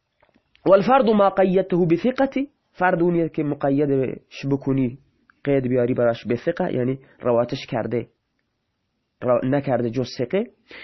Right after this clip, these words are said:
یا جمع مانند اهل شهری، او قصر علی روایه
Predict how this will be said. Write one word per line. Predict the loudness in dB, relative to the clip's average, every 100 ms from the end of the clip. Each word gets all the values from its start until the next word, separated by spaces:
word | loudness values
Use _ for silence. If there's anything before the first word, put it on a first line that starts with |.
| -2
یا | 2 4
جمع | 4 6 6 2 -2
مانند | -2 0 0 0 -2 -4 _ _ _ _ _ _ _ -6
اهل | -4 -4
شهری، | -4 -4 -2 -4 -8 _ _ _ -20 -20 -20 -6
او | 0 0 0
قصر | -4 -4 -4 -2 -2
علی | -2 -2 -2 -2 -2
روایه | -2 -4 -6